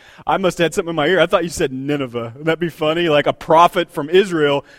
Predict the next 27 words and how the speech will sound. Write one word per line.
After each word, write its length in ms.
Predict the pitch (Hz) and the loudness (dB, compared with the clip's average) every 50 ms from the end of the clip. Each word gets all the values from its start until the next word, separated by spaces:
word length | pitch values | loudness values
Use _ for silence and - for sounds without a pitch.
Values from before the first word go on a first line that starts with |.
| - - 151 | -18 -4 0
going 320 | 175 175 180 180 175 175 | 2 2 2 2 0 0
into 880 | 175 175 180 175 175 165 - - 180 160 156 151 147 147 143 139 135 - _ | 0 0 -2 -2 -4 -6 -6 -2 0 2 2 2 2 0 0 -4 -6 -10 _
the 140 | 135 139 151 | -8 -6 -6
worst 440 | 139 135 165 170 170 160 - - _ | -4 -2 0 0 0 -2 -4 -10 _
place 400 | - 170 156 147 147 143 - - | 0 0 2 2 2 -2 -4 -8
in 80 | 143 135 | -8 -8
the 80 | 131 | -6
world 480 | 131 143 147 143 131 120 117 120 117 117 _ _ _ _ _ _ _ | -2 -2 -2 -2 -2 -4 -6 -8 -10 -14 _ _ _ _ _ _ _
for 220 | - 147 135 123 113 _ _ _ _ _ _ _ - | -6 -6 -6 -6 -8 _ _ _ _ _ _ _ -4
Israelites. 600 | 156 151 131 135 120 113 104 101 101 - - - - _ _ 147 | -4 -4 -4 -4 -6 -6 -6 -8 -10 -12 -16 -20 -20 _ _ 0
That'd 160 | 151 156 156 | 0 0 0
be 80 | 147 135 | -2 -4
funny. 200 | - 151 139 131 | -6 -6 -6 -6
So 140 | - 180 | -6 -6
God, 240 | 170 170 196 190 185 | -2 0 0 2 2
what 140 | 196 202 170 | 0 -2 -2
did 120 | 185 180 | -4 -6
you 80 | 165 175 | -6 -6
really 120 | 175 170 | -6 -6
say?" 120 | 151 - 143 | -6 -6 -4
"Yeah, 220 | 139 156 147 131 - _ - _ _ - | -2 -2 -2 -2 -4 _ -18 _ _ -12
I, 320 | - - 123 120 104 139 | -12 -12 -12 -12 -10 -10
I 20 | 139 | -8
said 200 | - - 156 127 | -8 -8 -10 -10
Nineveh, 380 | 131 131 123 104 101 90 - _ _ _ _ _ _ _ _ _ _ | -10 -12 -12 -14 -18 -20 -20 _ _ _ _ _ _ _ _ _ _
the 80 | - 139 | -8 -8
Assyrians." 580 | 127 - 165 156 139 120 107 92 87 _ _ | -6 -6 -6 -6 -6 -10 -14 -18 _ _ _